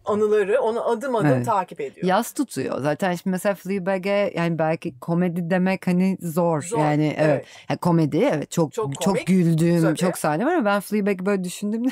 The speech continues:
Speaker 2: <laughs> genelde ağlarken hatırlıyorum.
Speaker 1: Ben de, ben de.
Speaker 2: <laughs> Evet, bayağı, bayağı
Speaker 1: Ailesiyle
Speaker 2: yani.
Speaker 1: sorunlu bir ilişkisi var.
Speaker 2: Evet.
Speaker 1: Ama bu da çok cesur bir karakter. O yüzden seviyoruz onu.
Speaker 2: Evet.
Speaker 1: Yani hem evet kimi zaman bencil, doğru.
Speaker 2: Evet.
Speaker 1: Ee,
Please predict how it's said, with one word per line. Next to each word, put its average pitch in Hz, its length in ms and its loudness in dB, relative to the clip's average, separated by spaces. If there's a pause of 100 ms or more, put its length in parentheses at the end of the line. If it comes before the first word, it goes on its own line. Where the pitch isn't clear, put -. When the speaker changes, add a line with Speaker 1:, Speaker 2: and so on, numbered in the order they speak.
Speaker 2:
<laughs> 247 80 -4
genelde 202 340 0
ağlarken 180 560 2
hatırlıyorum. 190 480 -2
Speaker 1:
Ben - 80 -2
de, - 340 -2
ben 185 200 -2
de. - 60 -12 (200)
Speaker 2:
<laughs> 285 180 -4
Evet, 151 300 0
bayağı, 135 440 0
bayağı 131 260 0
Speaker 1:
Ailesiyle 120 200 -2 (100)
Speaker 2:
yani. 233 60 -4
Speaker 1:
sorunlu 220 460 -6
bir 202 80 -12
ilişkisi - 480 -18
var. - 200 -8
Speaker 2:
Evet. 139 260 0 (240)
Speaker 1:
Ama 233 220 2 (440)
bu 247 80 0
da 381 100 -6
çok 247 240 -8
cesur 180 340 -6
bir 110 80 -14
karakter. 123 440 -10
O 208 140 2
yüzden 151 300 -4
seviyoruz 113 500 -10
onu. 92 160 -18 (220)
Speaker 2:
Evet. 151 120 2
Speaker 1:
Yani 170 200 -4 (140)
hem 214 320 -2 (300)
evet 180 220 0
kimi 233 200 -4
zaman 202 480 -4
bencil, 180 580 -4
doğru. 175 440 0
Speaker 2:
Evet. 156 300 4
Speaker 1:
Ee, 196 540 0